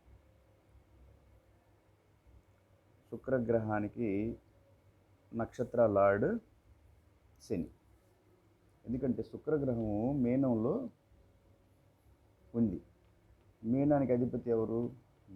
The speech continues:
గురువు. గురువు,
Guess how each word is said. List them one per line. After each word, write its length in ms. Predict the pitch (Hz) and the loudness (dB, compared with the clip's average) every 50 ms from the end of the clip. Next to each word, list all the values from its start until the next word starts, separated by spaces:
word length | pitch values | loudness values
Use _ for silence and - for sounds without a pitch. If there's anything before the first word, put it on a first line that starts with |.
| 95 104 | -2 0
గురువు. 320 | 117 110 101 87 85 87 - - _ _ _ _ _ _ - - - _ _ _ - - - _ _ _ - - _ 107 | 2 2 2 0 -4 -8 -12 -20 _ _ _ _ _ _ -20 -20 -20 _ _ _ -20 -20 -20 _ _ _ -20 -20 _ -12
గురువు, 600 | 98 101 123 139 156 156 131 117 110 123 139 160 | -4 0 2 4 4 4 4 2 2 0 -2 -4